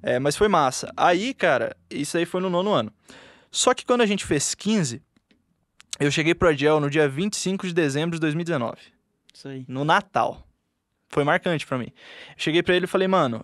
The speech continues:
Speaker 1: é... vamos abrir algum negócio e tal. Tava pensando aqui em abrir uma loja de camiseta." Ele falou, "Pô, mano, tava pensando a mesma coisa, não sei o quê." A gente decidiu abrir, cara. A gente, eu pe-, eu lembro que eu peguei ali quinhentos reais que eu tinha na Sabesp. Ele pegou uns quinhentos reais que ele tinha, a gente se juntou ali e começamos a caçar fornecedor.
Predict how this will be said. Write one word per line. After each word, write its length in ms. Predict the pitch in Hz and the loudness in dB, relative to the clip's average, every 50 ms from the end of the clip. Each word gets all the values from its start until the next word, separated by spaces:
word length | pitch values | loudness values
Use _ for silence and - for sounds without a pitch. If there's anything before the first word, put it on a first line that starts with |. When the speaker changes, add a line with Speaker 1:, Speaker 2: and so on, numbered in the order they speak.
| - _ | -12 _
Speaker 1:
é... 760 | - 131 135 131 131 131 127 127 123 120 117 117 127 - 113 | 0 2 2 4 4 4 2 2 2 0 0 0 -2 -4 -4
vamos 200 | 127 143 160 196 | -2 0 0 2
abrir 140 | 196 185 208 | 4 4 4
algum 140 | 202 190 208 | 4 4 2
negócio 600 | 208 196 147 135 131 147 175 190 196 - - 156 | 0 2 2 4 4 6 6 6 4 2 -6 -4
e 20 | |
tal. 260 | - - 131 147 175 | -2 2 4 4 4
Tava 220 | 170 - 160 156 165 | 4 2 -2 -4 -2
pensando 380 | - 175 165 151 - 165 160 | -2 -2 -4 -2 -2 -2 -4
aqui 180 | 160 - - 165 | -4 -4 -4 -4
em 60 | 165 | -4
abrir 180 | 165 151 135 160 | -2 -2 -2 0
uma 100 | 160 151 | 2 2
loja 180 | 147 151 151 | 2 2 2
de 40 | - | 0
camiseta." 460 | - 165 151 131 120 131 151 170 - 175 | -4 -4 -4 -2 -2 0 -2 0 -2 -4
Ele 80 | 165 | -6
falou, 240 | 156 - 196 185 185 | -2 0 0 0 0
"Pô, 180 | - - 208 214 | 2 2 2 4
mano, 200 | 185 160 139 - | 4 2 2 2
tava 160 | 160 160 175 | 2 2 2
pensando 300 | - 190 175 - - 175 | 2 0 -2 0 0 0
a 40 | 175 | 0
mesma 280 | 175 175 175 190 196 180 | 0 -2 -2 -2 -2 -4
coisa, 400 | - - 156 170 180 175 170 170 | -2 0 2 2 2 2 2 0
não 60 | 170 | -2
sei 140 | - 185 170 | -2 -4 -4
o 40 | |
quê." 280 | 160 - 151 156 180 190 - - | -4 -4 -4 -4 -4 -6 0 2
A 120 | 214 220 | 2 4
gente 200 | 208 240 226 - | 4 2 0 0
decidiu 360 | 233 240 - 247 202 226 247 | 0 0 0 0 2 4 2
abrir, 240 | 254 208 220 233 208 | 2 2 0 -4 -4
cara. 260 | 208 - 120 - - - - | -4 -4 -6 -6 -8 -10 -10
A 40 | 135 | -8
gente, 460 | 135 151 160 - - 185 175 151 - - | -8 -6 -4 -4 -2 -2 -2 -2 -4 -4
eu 220 | - - 139 147 143 | -2 -2 0 0 -2
pe-, 140 | 139 - 151 143 135 | -2 -2 -2 0 0
eu 80 | 135 | 0
lembro 220 | 143 151 170 175 - | 0 -2 -2 -2 -6
que 40 | |
eu 40 | 175 | -6
peguei 180 | - 160 143 156 | -4 -2 -2 -2
ali 140 | 160 151 151 | -2 -4 -6
quinhentos 320 | - - 147 160 170 - | -4 -4 -4 -4 -2 0
reais 180 | 165 139 151 - | 0 0 0 0
que 80 | - | -4
eu 40 | 151 | -6
tinha 100 | - 151 | -6 -6
na 60 | 147 143 | -6 -4
Sabesp. 480 | - 131 127 123 135 196 208 - - | -6 -4 -2 -2 -4 -4 -6 -8 -10
Ele 80 | 131 127 | -12 -6
pegou 200 | - 139 131 147 | -6 -4 -4 -4
uns 120 | 151 - | -4 -4
quinhentos 160 | - 139 143 | -6 -6 -4
reais 160 | - 131 135 - | -2 -4 -4 -2
que 60 | 139 | -6
ele 100 | 131 127 | -6 -6
tinha, 200 | - - 147 160 | -6 -6 -4 -4
a 60 | 165 | -4
gente 180 | 165 175 170 - | -4 -4 -6 -4
se 80 | - 156 | -4 -4
juntou 360 | 160 170 160 - - 160 160 | -2 -2 -2 -2 0 2 2
ali 240 | 143 139 151 196 - - - - - - - | 2 0 -2 -6 -8 -12 -18 -20 -20 -12 -6
e 160 | - 196 214 | -2 -2 -2
começamos 400 | 196 - 214 208 208 - 214 208 | 0 0 2 2 4 4 2 2
a 40 | 208 | 2
caçar 220 | - 208 - - 196 | 2 0 0 0 0
fornecedor. 440 | - 196 196 - 208 175 127 - | 0 -2 -2 -2 -2 -2 -2 -6